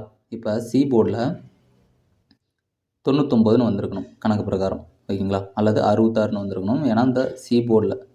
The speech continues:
ரெண்டுங்களா? ரெண்டு எடுத்து இங்க சி போர்டுல எடுத்துட்டு வரேன்னா, இங்க மேல வந்து பார்த்தீங்கன்னா தொண்ணூத்தி ஒன்பது. இதை வந்து திருப்பி ஒரு நம்பரை திருப்பி அறுபத்தொன்பதுன்னு வச்சுக்கிட்டோம்.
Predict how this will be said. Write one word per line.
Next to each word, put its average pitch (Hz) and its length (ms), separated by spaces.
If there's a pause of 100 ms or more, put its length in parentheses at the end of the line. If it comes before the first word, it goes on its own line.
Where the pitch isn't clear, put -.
(460)
ரெண்டுங்களா? 113 380
ரெண்டு 110 300 (580)
எடுத்து 117 300
இங்க 120 120
சி 120 120
போர்டுல 113 240
எடுத்துட்டு 101 280
வரேன்னா, 104 240 (1900)
இங்க 120 100
மேல 120 280
வந்து 113 180
பார்த்தீங்கன்னா 104 380 (880)
தொண்ணூத்தி 139 360 (100)
ஒன்பது. 107 540
இதை 113 180
வந்து 113 260
திருப்பி 117 460 (400)
ஒரு 117 200
நம்பரை 117 280
திருப்பி 107 280
அறுபத்தொன்பதுன்னு 110 640
வச்சுக்கிட்டோம். - 360